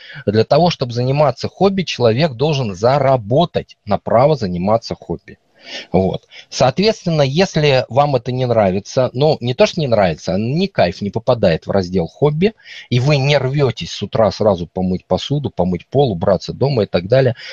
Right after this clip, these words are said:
то возникает вопрос, а не нанять ли вам няню и гувернёра. Но дальше здесь возникает, э, очень важная тема. Очень важная тема,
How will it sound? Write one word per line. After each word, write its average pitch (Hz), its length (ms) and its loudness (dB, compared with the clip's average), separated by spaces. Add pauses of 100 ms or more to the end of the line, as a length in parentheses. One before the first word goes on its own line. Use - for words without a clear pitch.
(200)
то 170 140 2
возникает 143 600 2
вопрос, 131 460 0
а 107 100 2
не 101 140 0
нанять 113 420 2
ли 98 80 -2
вам 113 360 0
няню 117 320 0
и 110 40 -4
гувернёра. 95 600 -6
Но 117 300 2 (460)
дальше 170 380 2
здесь 127 380 -2
возникает, 151 760 0
э, 110 320 4 (100)
очень 113 360 -4
важная 120 420 2
тема. 87 360 -4
Очень 104 420 -2
важная 107 400 2
тема, 196 420 2